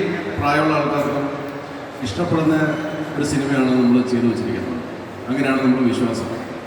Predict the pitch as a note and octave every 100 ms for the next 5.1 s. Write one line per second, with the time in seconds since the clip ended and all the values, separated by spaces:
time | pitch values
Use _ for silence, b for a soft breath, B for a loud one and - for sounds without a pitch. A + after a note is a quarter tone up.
0 | - - A#2 C3 C3+ C3+ C#3+ C#3+ C#3 C#3
1 | C3 C3+ D3+ C3 C3+ C3+ C#3+ C3+ B2 A#2+
2 | A#2 A#2 A#2+ C3 A#2 A#2 B2 B2+ B2+ B2+
3 | B2+ - - G#2+ A2 A#2 A#2+ A2+ A2 A2+
4 | A#2 - - A2+ - - - A2+ A#2+ A#2+
5 | B2